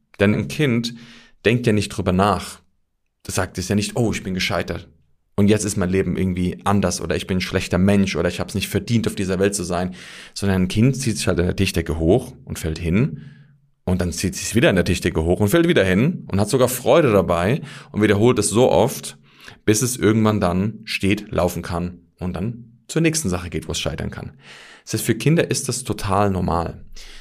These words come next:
Das, was aber irgendwann dazukommt, und das ist was, was wir alle kennen, ist unser Verstand, das sind unsere Gedanken und das ist die Bewertung von dem, was dort passiert. Denn irgendwann kann es sein, dass wir dann auf einmal anfangen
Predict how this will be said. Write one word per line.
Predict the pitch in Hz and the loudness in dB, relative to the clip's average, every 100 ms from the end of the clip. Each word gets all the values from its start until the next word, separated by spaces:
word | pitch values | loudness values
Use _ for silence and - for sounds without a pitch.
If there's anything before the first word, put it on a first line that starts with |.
| - | -8
Das, | - 139 | -2 0
was | 160 147 | 2 2
aber | 120 | 4
irgendwann | 120 123 107 | 4 4 2
dazukommt, | 95 - 135 135 101 95 92 - - | 0 -2 -4 0 2 2 0 -6 -10
und | 90 | -6
das | 92 | -4
ist | 92 | -2
was, | 95 95 | -4 -2
was | 92 | -4
wir | 98 - | -4 0
alle | 113 123 | 2 2
kennen, | 123 107 95 101 110 - | 0 0 0 -2 -6 -4
ist | - 117 117 - | 0 0 0 -6
unser | 98 92 90 | -6 -2 -2
Verstand, | - - - 92 104 - | -4 -4 2 2 2 -2
das | 90 | -6
sind | - | -6
unsere | 82 - | -8 -8
Gedanken | - 78 98 107 123 151 - - - - | -6 -4 -2 -2 -2 -4 -6 -14 -18 -10
und | 98 95 | -6 -4
das | 95 | -4
ist | 101 | -4
die | 104 | -6
Bewertung | 92 85 95 156 - 98 | -4 2 4 4 4 0
von | 92 90 | 2 0
dem, | 90 92 | 2 2
was | 82 85 | 2 0
dort | 85 - | -4 -2
passiert. | - - 82 - - _ - - - | -2 0 -2 -4 -10 _ -20 -14 -6
Denn | 87 | 2
irgendwann | 123 180 143 | 4 4 2
kann | 107 101 | 2 0
es | 101 | 0
sein, | 73 82 127 - - - | 0 0 -2 -4 -12 -14
dass | - - | -8 -2
wir | 101 | 0
dann | 95 | 0
auf | - - | -2 -2
einmal | 95 98 | -2 0
anfangen | - 151 - 85 101 190 - - | 0 0 0 -2 -2 -4 -8 -20